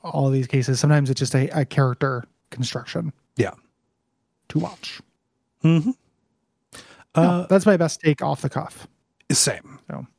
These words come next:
Speaker 2: Uh, Luke says, "You've both talked sugar recently about the Venom movies, uh, so I was wondering if either of you have seen the movie Upgrade. Uh, it released just before the first Venom movie.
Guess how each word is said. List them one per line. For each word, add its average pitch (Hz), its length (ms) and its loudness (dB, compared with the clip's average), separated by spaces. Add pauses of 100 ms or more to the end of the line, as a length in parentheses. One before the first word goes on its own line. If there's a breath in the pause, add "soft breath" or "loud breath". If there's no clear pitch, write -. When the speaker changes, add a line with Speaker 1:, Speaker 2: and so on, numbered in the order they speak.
(480)
Speaker 2:
Uh, 107 300 0 (120)
Luke 254 240 4
says, - 480 -2 (300 loud breath)
"You've 185 160 4
both 277 200 2
talked - 280 2
sugar 170 320 2
recently 160 400 2
about 131 180 2
the 123 80 4
Venom 131 340 2
movies, 101 600 0
uh, 110 260 4
so 117 160 2
I 110 80 4
was 107 180 2
wondering 120 320 4
if 113 120 2
either 120 320 4
of 113 100 -4
you 131 160 4
have 117 220 0
seen 156 520 2
the 131 120 4
movie 139 480 0
Upgrade. 120 640 0 (460 loud breath)
Uh, 117 240 4
it 127 80 4
released 135 340 2
just 143 220 2
before 143 260 4
the 143 80 8
first 113 320 0
Venom 98 220 0
movie. 92 340 0